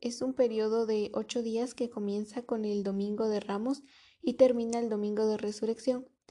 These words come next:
en el cual conmemoran los momentos de pasión, muerte y resurrección de Jesús.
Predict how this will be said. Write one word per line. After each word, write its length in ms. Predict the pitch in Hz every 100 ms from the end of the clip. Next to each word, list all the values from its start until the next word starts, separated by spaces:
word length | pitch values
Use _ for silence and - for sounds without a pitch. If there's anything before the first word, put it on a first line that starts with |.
| - _ _ 269
en 100 | 277
el 180 | 277
cual 440 | 269 240 233 247 - - _ -
conmemoran 680 | 233 220 220 214 220 233
los 140 | 226 202
momentos 500 | 208 208 214 226 214
de 80 |
pasión, 580 | 220 208 - 226 233 240
muerte 420 | 226 226 - 277 -
y 100 | 240
resurrección 640 | 226 220 202 208 - 208
de 80 | 220
Jesús. 420 | 240 254 269